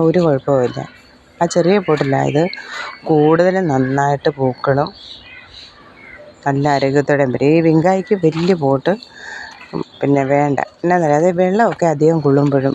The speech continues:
ഒക്കെ ഉണ്ടല്ലോ, അത് പോവും, വാടിപ്പോവും. ചെറിയ പോട്ടാ നല്ലത്. ഉണ്ട്, ഇഷ്ടം പോലെ പൂക്കളുണ്ട്. പൂക്കളിലൊന്നും ഒരു കുറവുമില്ല, അതിന്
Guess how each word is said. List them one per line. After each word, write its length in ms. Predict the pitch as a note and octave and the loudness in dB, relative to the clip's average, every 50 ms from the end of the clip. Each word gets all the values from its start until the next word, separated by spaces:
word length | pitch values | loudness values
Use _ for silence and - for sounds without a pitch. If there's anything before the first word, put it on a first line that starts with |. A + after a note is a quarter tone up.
| - - | -2 -4
ഒക്കെ 140 | C#3+ B2+ - C#3+ | -6 -2 -2 -2
ഉണ്ടല്ലോ, 280 | B2+ A#2 A#2+ A#2 A#2 A2+ A2+ - - - - - - D3 | -2 -2 -2 -2 -2 -6 -6 -6 -12 -20 -20 -12 -10 -6
അത് 140 | C3+ D3+ E3+ F#3 F#3 - - - - | -2 0 0 0 -2 -6 -18 -14 -4
പോവും, 340 | - D3 D3+ D#3 D3+ C3 - - C3 | 0 2 2 2 2 0 -2 -4 -4
വാടിപ്പോവും. 540 | D3+ D#3 D#3 D#3 - - A#2 A#2 A2 - - - - - - - - - - - _ - - - _ _ - - - - - - | -4 -2 -4 -6 -6 -6 -10 -8 -8 -8 -12 -14 -18 -18 -20 -20 -20 -20 -20 -20 _ -20 -20 -20 _ _ -20 -20 -20 -16 -6 -2
ചെറിയ 240 | F#3 F3+ F3+ G3 A3 G3+ D3+ | -2 0 0 0 -2 -2 -2
പോട്ടാ 220 | C#3+ C3+ - C3 A#2+ A#2+ A#2 | -2 -2 -2 -2 -2 -2 -2
നല്ലത്. 320 | A2+ A2+ A#2 A#2 A#2 - - - - - - - - _ - - - | -4 -2 -4 -4 -6 -6 -12 -20 -20 -20 -20 -20 -20 _ -12 -4 -2
ഉണ്ട്, 120 | G3 D#3+ C3+ | 0 2 0
ഇഷ്ടം 260 | C3+ - - - F3+ F3 D#3+ | 0 -2 -2 -2 -2 0 0
പോലെ 160 | D#3 D3 C#3 | 0 0 0
പൂക്കളുണ്ട്. 420 | C3+ C#3 C3+ - D3+ C#3+ C#3 C3+ D3 D#3+ | 0 -2 -2 -2 -2 -4 -4 -4 -2 -2
പൂക്കളിലൊന്നും 540 | F3+ F3 - G#3 G3+ F#3+ D#3 D3+ E3 F#3 G#3+ G3+ D#3+ D#3 | -2 0 0 -2 -2 -2 -2 0 -2 -2 -2 -2 -2 -2
ഒരു 120 | E3 E3 D#3 | -2 0 0
കുറവുമില്ല, 420 | D#3 D3 C#3+ D3 C#3+ C#3+ C#3+ C#3+ C#3+ | 0 0 2 2 0 0 0 0 0
അതിന് 140 | D3 D3 | 0 0